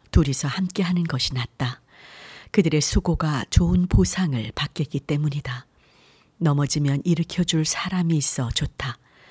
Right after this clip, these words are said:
외톨이는 넘어져도 일으켜줄 사람이 없어 보기에도 딱하다. 그뿐이랴. 혼자서는 몸을 녹일 길이 없지만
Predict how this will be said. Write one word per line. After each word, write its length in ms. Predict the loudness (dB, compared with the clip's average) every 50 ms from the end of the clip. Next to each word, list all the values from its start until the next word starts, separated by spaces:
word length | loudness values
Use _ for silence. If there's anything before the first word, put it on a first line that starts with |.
| -20 -20 -20 -20 -20 -20 -20 _ 0
외톨이는 540 | 0 2 4 4 2 4 4 6 6 6 6
넘어져도 800 | 6 4 6 6 4 4 4 2 -2 -2 -4 -6 -6 -6 -8 -2 0
일으켜줄 540 | 2 2 2 2 0 -2 -2 0 0 -2 -2
사람이 460 | -2 -4 -4 -4 -2 -2 0 0 0
없어 420 | 0 -2 -2 -2 -2 -2 -4 -4 -8 _ _ _ -20 -20 _
보기에도 520 | 4 4 4 4 4 0 -2 -2 -2 -6 -6
딱하다. 720 | -6 -6 -6 -6 -6 -8 -10 -6 -6 -6 -6 -6 -8 -12 _ _ _ -20 -20 -20 -20 -20 -20 -20 -20 -20 _ 0
그뿐이랴. 680 | 0 0 2 2 0 0 0 0 -2 -4 -4 -4 -6 -10 _ _ _ _ _ _ _ _ _ 0 2
혼자서는 600 | 4 4 4 4 2 4 4 4 4 4 6 6
몸을 280 | 6 6 6 6 6 6
녹일 320 | 6 6 6 6 4 2 2
길이 260 | 0 -2 0 0 0 0
없지만 600 | -2 -2 -4 -4 -2 0 0 -2 -2 -4 -8